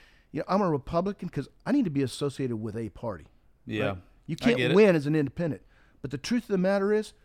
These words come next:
Speaker 1: we better start acting like Republicans. Fiscally conservative, fighters, patriots for that flag, and remember what this country was founded on.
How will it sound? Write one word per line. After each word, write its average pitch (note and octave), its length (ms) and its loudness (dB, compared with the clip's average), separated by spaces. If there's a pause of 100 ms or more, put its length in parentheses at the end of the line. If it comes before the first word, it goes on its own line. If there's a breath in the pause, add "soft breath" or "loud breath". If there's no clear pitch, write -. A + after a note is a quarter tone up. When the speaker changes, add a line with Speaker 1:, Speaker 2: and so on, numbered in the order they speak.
(140)
Speaker 1:
we F#3+ 140 2
better F#3+ 200 6
start - 440 -2
acting D3 360 -2
like B2 220 -4
Republicans. A2+ 680 -8 (360 soft breath)
Fiscally B3+ 640 -2
conservative, C#3 720 -2 (240 soft breath)
fighters, D3 840 4 (320 soft breath)
patriots A3+ 540 0
for E3 120 -6
that E3+ 260 2
flag, D#3 460 -2 (280 soft breath)
and C#3+ 180 0
remember D#3+ 380 4
what C#3+ 260 0
this F3 140 -2
country D#3+ 360 -4
was B2 160 -4
founded C#3 400 -4
on. F2 200 -14